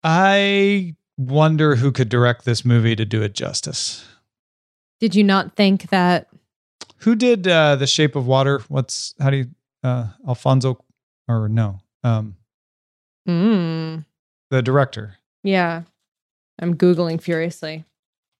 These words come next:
Speaker 1: I'm just blanking
Speaker 2: Was it
Speaker 1: on his
Speaker 2: Alfonso Cuarón?
Speaker 1: No, it wa-,
Speaker 2: Cuarón?
Speaker 1: he
Speaker 2: No,
Speaker 1: did
Speaker 2: it was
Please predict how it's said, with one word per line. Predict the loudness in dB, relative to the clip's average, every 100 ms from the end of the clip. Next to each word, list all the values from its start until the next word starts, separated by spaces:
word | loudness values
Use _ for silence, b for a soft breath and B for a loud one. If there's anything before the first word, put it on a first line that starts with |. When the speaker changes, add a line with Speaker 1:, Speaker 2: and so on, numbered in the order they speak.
| _ _ _ _ _ _ -14 0
Speaker 1:
I'm | 2
just | 2 -2 0
blanking | 2 4
Speaker 2:
Was | 4
it | 4
Speaker 1:
on | 4
his | 2 0
Speaker 2:
Alfonso | 0 2 2 2 0
Cuarón? | 0 2 4 6 4 2 0
Speaker 1:
No, | 2
it |
wa-, | 4
Speaker 2:
Cuarón? | 4 2
Speaker 1:
he | 4
Speaker 2:
No, | 4
Speaker 1:
did | 4
Speaker 2:
it |
was | 2